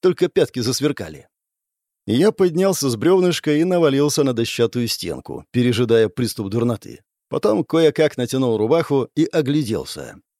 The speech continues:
Мы сидели между рекой и лодочным сараем,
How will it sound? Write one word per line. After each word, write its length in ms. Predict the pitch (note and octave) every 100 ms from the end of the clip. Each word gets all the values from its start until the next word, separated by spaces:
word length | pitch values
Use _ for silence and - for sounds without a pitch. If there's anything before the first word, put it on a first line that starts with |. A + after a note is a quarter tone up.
| _ _ -
Мы 160 | F3+
сидели 500 | A3 G#3 D3 F#3 G#3
между 300 | E3 C#3+ G#2+
рекой 380 | B2+ B2+ D#3+ E3
и 120 | C3
лодочным 460 | C3 C3+ B2+ - B2+
сараем, 460 | - C#3 D#2 C#2